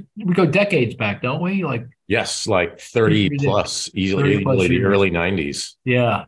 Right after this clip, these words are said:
Speaker 2: That's when we, uh, when we first met, and, uh, we
Speaker 1: Yeah.
Speaker 2: keep bumping into each other at real estate conferences around the country, and, um, also Homer Hoyt Institute down in Florida, which is a bunch of P H Ds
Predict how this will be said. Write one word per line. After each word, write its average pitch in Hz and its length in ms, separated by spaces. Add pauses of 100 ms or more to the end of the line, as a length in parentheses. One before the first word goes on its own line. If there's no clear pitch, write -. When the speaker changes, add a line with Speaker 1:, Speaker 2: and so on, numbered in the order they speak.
(160)
Speaker 2:
That's 76 220
when 80 200
we, 78 260
uh, 76 220
when 80 200
we 80 140
first 78 340
met, 80 340
and, 76 460
uh, 76 200
we 78 100
Speaker 1:
Yeah. 98 80
Speaker 2:
keep - 180
bumping 85 300
into 80 320
each - 160
other 80 280
at 73 300 (540)
real 90 160
estate 87 280
conferences 82 680
around 80 320
the 71 60
country, 90 460
and, 78 400 (520)
um, 80 460
also 78 680 (100)
Homer 78 240
Hoyt 80 180
Institute 80 380
down 78 240
in 73 180
Florida, 85 460
which 78 180
is 73 220
a 69 60
bunch 76 280
of 73 320
P 80 160
H - 220
Ds 78 420